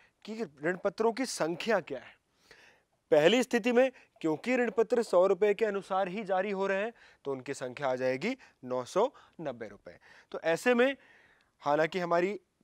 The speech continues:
प्रविष्टि पर तो कोई असर नहीं पड़ेगा, हमें सिर्फ यह दिखाना है कि विक्रेता को हम भुगतान कर रहे हैं,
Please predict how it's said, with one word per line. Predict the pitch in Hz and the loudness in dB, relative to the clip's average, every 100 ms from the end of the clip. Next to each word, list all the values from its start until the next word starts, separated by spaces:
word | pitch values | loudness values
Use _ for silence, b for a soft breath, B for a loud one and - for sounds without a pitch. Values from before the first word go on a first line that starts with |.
| - | 0
प्रविष्टि | 175 175 170 - 285 | 2 4 0 0 2
पर | 226 226 | 4 4
तो | 202 | 4
कोई | 208 202 | 4 4
असर | 170 185 170 | 4 2 -2
नहीं | 156 220 | 0 0
पड़ेगा, | 208 190 175 | 2 2 0
हमें | 214 156 185 | -6 -4 -2
सिर्फ | - 254 185 | 0 -2 -2
यह | 160 160 | -2 -2
दिखाना | 156 160 160 | -2 -2 0
है | 202 156 - _ _ _ | 0 -2 -8 _ _ _
कि | 170 | 0
विक्रेता | 151 143 156 156 202 214 | 0 -2 0 2 4 4
को | 208 | 4
हम | 180 156 | 0 -2
भुगतान | 135 - 139 151 | -4 -2 -2 -2
कर | 180 | -2
रहे | 180 | -2
हैं, | 185 | -4